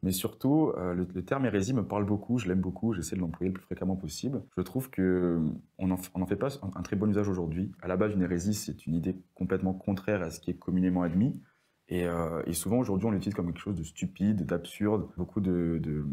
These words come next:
de personnalités publiques, généralement politiques,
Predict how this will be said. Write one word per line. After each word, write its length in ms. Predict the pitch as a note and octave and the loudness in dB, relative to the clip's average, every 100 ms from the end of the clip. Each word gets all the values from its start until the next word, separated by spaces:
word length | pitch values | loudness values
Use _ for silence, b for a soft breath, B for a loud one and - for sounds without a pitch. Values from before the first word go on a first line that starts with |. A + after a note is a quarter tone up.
| - - - | -6 -10 -12
de 40 | |
personnalités 600 | D2+ E2 F#2 F2 F2 F#2 | -10 -8 -4 -4 -2 -4
publiques, 640 | F#2 E2 F2+ G#2 G2 - _ - | -4 -2 2 2 0 -6 _ -10
généralement 280 | D#2 D#2+ | -6 -6
politiques, 520 | D#2+ F2 D#2+ G#2+ G#2 | -2 -4 0 -2 -2